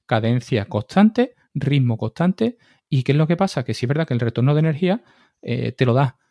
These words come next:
pero a mí no me da tanto como, eh, esos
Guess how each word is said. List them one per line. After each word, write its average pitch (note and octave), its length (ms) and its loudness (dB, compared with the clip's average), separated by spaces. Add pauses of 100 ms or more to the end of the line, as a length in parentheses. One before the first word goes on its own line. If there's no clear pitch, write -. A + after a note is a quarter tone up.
(160)
pero B2+ 260 4
a B2 60 4
mí D3 160 4
no G3+ 140 6
me G3+ 100 4
da D#3+ 100 2
tanto B2+ 360 -2
como, B2+ 420 -2 (380)
eh, G#2+ 340 -8
esos - 360 -2